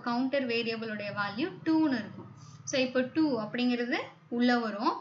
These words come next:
Already சம்ல ஒன் இருக்கு. So, one கூட இந்த டூவை ஆட் பண்ணி த்ரீ அப்படிங்கிற value சம்குள்ள store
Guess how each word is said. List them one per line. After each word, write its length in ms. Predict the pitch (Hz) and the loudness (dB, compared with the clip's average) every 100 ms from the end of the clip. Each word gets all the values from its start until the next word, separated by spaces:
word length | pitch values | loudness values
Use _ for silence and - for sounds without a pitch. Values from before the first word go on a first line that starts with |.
| - 233 | 2 2
Already 300 | 254 269 294 247 | 2 0 0 0
சம்ல 280 | 233 262 262 214 214 | 0 2 0 0 -2
ஒன் 140 | 233 247 | 0 0
இருக்கு. 240 | 202 - 240 - | -2 -6 -6 -2
So, 80 | 277 226 226 | -2 -2 0
one 120 | 277 294 | 0 0
கூட 120 | 302 339 | 0 2
இந்த 100 | 254 220 | 0 0
டூவை 240 | 262 262 240 208 | -2 0 0 0
ஆட் 180 | 220 - | -4 -8
பண்ணி 280 | 208 190 254 - - - _ 320 | -10 -4 -4 -4 -8 -20 _ -2
த்ரீ 140 | 359 277 208 | 2 2 2
அப்படிங்கிற 360 | 254 240 226 208 | 0 0 0 -2
value 260 | 208 208 285 466 - | -4 -4 -4 -4 -4
சம்குள்ள 420 | 233 233 226 220 220 | -4 -4 -6 -6 -8
store 220 | 202 | -10